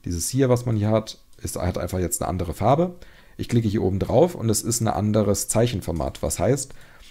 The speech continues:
wir haben jetzt in einem Textelement zwei Zeichenformate. Ich kann jetzt zum Beispiel sagen, okay, dieses, dieses Rockwell hier, ähm, ist jetzt bold.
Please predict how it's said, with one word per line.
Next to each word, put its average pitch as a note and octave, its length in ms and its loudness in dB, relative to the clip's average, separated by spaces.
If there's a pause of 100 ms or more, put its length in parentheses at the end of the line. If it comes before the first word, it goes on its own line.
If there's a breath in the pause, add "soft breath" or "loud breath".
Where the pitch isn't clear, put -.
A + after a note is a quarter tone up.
(200 loud breath)
wir F#2+ 140 0
haben A#2+ 160 2
jetzt A2+ 360 2
in C#3+ 140 2 (100)
einem D3+ 320 2
Textelement A#2 800 -2
zwei F#2+ 300 0
Zeichenformate. F2 800 -2 (340 loud breath)
Ich - 80 -20
kann A2+ 140 2
jetzt A2+ 80 2
zum A2+ 80 2
Beispiel G#2 180 0
sagen, F#2+ 280 2
okay, B2+ 260 4
dieses, F2+ 400 -2
dieses F#2 340 -6
Rockwell A#2+ 340 2
hier, C#3+ 300 2 (560 soft breath)
ähm, G#2 300 2
ist G#2+ 120 -2
jetzt G2+ 280 0
bold. F#2+ 360 2